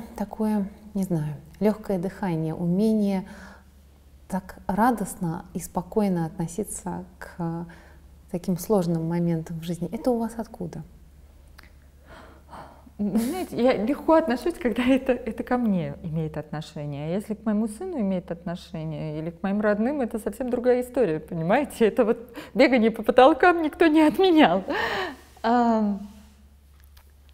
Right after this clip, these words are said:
Speaker 2: ну, наверное, это нормальная человеческая реакция. Меньше всего боли-, боишься за себя, больше всего боишься за родных, близких.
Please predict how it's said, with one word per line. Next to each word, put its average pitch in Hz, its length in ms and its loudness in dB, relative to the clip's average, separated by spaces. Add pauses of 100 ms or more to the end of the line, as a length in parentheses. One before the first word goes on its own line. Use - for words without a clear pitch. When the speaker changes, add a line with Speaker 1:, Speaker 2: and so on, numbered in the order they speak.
(540)
Speaker 2:
ну, 302 160 0
наверное, 440 300 -2
это 381 100 -6
нормальная 359 320 0
человеческая 302 680 -2
реакция. 254 360 -2
Меньше 285 300 -4
всего 226 200 -4
боли-, 208 360 -4
боишься 214 360 -2 (140)
за 180 80 -4
себя, 151 440 -8
больше 226 360 -8
всего 196 240 -6
боишься 175 300 -6 (100)
за 160 60 -6
родных, 165 320 -6
близких. 165 360 -10